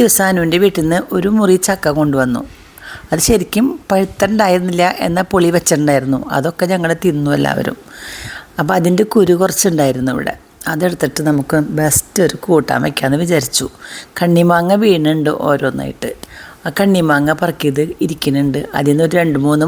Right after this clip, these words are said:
മാങ്ങയും, നല്ല പുളിയുള്ള മാങ്ങയാണ്, അത് ചേർത്തിട്ട് ചക്കക്കുരും മാങ്ങയും കൂട്ടാൻ വയ്ക്കാനാണ് പോണേ കേട്ടോ.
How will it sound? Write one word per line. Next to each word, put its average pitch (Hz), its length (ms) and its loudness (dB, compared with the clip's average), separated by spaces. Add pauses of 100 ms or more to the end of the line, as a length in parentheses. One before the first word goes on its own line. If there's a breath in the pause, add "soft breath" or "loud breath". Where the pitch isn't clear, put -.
മാങ്ങയും, 139 540 2 (680 loud breath)
നല്ല 170 140 0 (120)
പുളിയുള്ള 190 420 4
മാങ്ങയാണ്, 160 420 2 (120)
അത് 156 100 -6 (100)
ചേർത്തിട്ട് 175 540 -2 (420 loud breath)
ചക്കക്കുരും 220 600 2
മാങ്ങയും 175 340 0 (200)
കൂട്ടാൻ 208 300 0
വയ്ക്കാനാണ് 165 420 0
പോണേ 151 220 2
കേട്ടോ. 135 220 -2